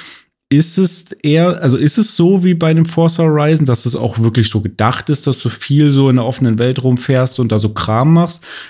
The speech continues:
Oder kann man es auch so spielen, dass man einfach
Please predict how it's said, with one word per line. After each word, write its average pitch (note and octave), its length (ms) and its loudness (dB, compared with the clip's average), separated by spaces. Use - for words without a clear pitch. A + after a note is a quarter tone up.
Oder D3 340 0
kann D3 280 0
man E3 160 4
es D#3+ 160 -2
auch C#3 280 -2
so D3 180 -2
spielen, C3+ 460 0
dass C3 220 -2
man C3 240 2
einfach A#2+ 420 -2